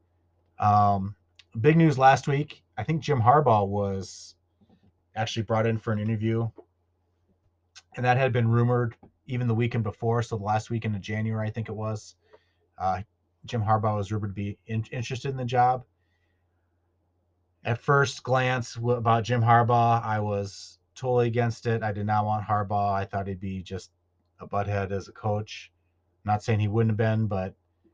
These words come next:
um, Alex Boone and the, the Purple Daily podcast talked me into Jim Harbaugh becoming the coach of the Vikings.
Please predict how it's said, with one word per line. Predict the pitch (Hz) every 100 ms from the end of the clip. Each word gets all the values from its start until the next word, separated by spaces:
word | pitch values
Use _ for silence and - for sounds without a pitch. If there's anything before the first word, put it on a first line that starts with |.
| _ _ _ 92
um, | 92 95 92 92 _ _ _ _ _ _ _
Alex | 110 110 -
Boone | 113 117 110 107
and | 101
the, | 98 95 92
the |
Purple | - 127 120
Daily | 104 110 110
podcast | 107 110 104 104 107 101 -
talked | - 104 -
me | 107
into | 101 101
Jim | 90 107
Harbaugh | 101 104 98 101
becoming | 101 101 107 101
the |
coach | 98 110 -
of |
the | 101
Vikings. | 104 101 104 101 -